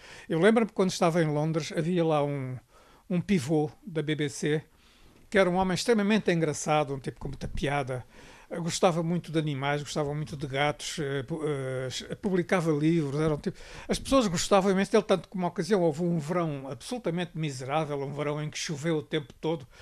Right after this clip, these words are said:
trovejava. A B B C rapidamente mandou-o chamar, ele estava de férias,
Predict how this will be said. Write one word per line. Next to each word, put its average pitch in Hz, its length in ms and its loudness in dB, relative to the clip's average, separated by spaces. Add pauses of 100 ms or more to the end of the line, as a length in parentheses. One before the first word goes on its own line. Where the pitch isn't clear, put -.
(460)
trovejava. 170 720 4 (220)
A 185 220 6
B 170 140 4
B 185 160 6
C 220 160 4
rapidamente 180 600 0
mandou-o 175 380 2
chamar, 170 320 0
ele 170 100 -2
estava 156 300 -2
de - 100 -14
férias, 170 400 0